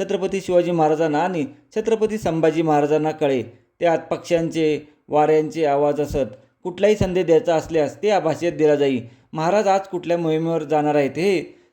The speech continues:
सर्वात आधी भैरजींना माहीत असायचे. त्या ठिकाणची खडानखडा माहिती भैरजी काढत व छत्रपती शिवाजी महाराजांपर्यंत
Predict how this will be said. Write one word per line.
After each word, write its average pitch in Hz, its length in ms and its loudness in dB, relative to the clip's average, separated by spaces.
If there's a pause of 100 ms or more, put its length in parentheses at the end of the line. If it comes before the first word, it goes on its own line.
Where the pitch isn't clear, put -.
सर्वात 175 280 2
आधी 165 240 2
भैरजींना 160 560 2
माहीत 151 280 -2
असायचे. 143 460 -4 (340)
त्या 226 100 0
ठिकाणची 180 580 0
खडानखडा 185 460 2
माहिती 147 440 -2
भैरजी 156 400 2
काढत 160 380 2
व 185 160 0 (380)
छत्रपती 208 380 -4
शिवाजी 180 320 2
महाराजांपर्यंत 160 720 0